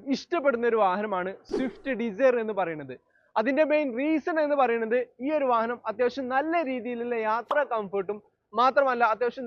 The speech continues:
നല്ല രീതിയിലുള്ള ബൂട്ട് സ്പേസും പ്രൊവൈഡ് ചെയ്യുന്ന ഒരു വാഹനമാണ്. ഇന്നത്തെ നമ്മുടെ വീഡിയോ എന്ന് പറയുന്നത് രണ്ടായിരത്തി പതിനാറ് മോഡലിൽ വരുന്ന Swift Dzire പെട്രോൾ വി എക്സ് ഐ വേരിയന്റിൽ വരുന്ന ഒരു വാഹനമാണ്. വെറും എഴുപത്തി ഒൻപതിനായിരം കിലോമീറ്റർ റൺ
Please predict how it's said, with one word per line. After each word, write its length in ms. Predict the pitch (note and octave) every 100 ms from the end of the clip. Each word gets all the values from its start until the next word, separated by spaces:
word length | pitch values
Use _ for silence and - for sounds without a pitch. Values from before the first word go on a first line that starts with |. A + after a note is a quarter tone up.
| A#3
നല്ല 280 | C4 D4+ C#4
രീതിയിലുള്ള 460 | A#3+ G3+ A3 G#3+ A3 E3+ E3+
ബൂട്ട് 280 | C4 D4+ -
സ്പേസും 400 | - A3+ G3+ A#3 A3
പ്രൊവൈഡ് 400 | G3 F#3 G3 G#3+ G3
ചെയ്യുന്ന 200 | F#3+ F#3 F#3
ഒരു 60 | E3+
വാഹനമാണ്. 380 | D#3 E3+ C#3+ A#2+ _ _ _ C4+
ഇന്നത്തെ 300 | D4 E4+ F4 E4
നമ്മുടെ 220 | D#4 D#4 C4+
വീഡിയോ 200 | B3+ C4+
എന്ന് 120 | B3+ C4
പറയുന്നത് 340 | A3+ A3+ A3 B3+ A3+
രണ്ടായിരത്തി 580 | A3 C4 C4+ C#4 C4 D4 - B3+
പതിനാറ് 500 | A#3+ C#4+ D#4 D#4 D#4 B3+
മോഡലിൽ 300 | A#3+ A#3+ A#3+
വരുന്ന 200 | A3 A#3 C4 _ -
Swift 360 | A#3+ A#3 - D4 A#3+
Dzire 340 | A3+ F#3 A3+ - _ D#4+
പെട്രോൾ 440 | - _ C4 C4+ C4+ F3+
വി 100 | A3 C#4 C#4+
എക്സ് 200 | - D4
ഐ 40 | B3+
വേരിയന്റിൽ 320 | A#3 G#3 A3 A3
വരുന്ന 180 | G#3 G#3 G#3
ഒരു 60 | G#3
വാഹനമാണ്. 400 | F#3+ G#3 G3 G#3+ - - _ -
വെറും 220 | D4 E4 D4
എഴുപത്തി 380 | C#4 D4 D4+ D#4 D4
ഒൻപതിനായിരം 600 | C4 C4 B3+ B3+ B3 C4+ C4
കിലോമീറ്റർ 400 | A#3 A3+ A3+ A#3
റൺ 100 | A3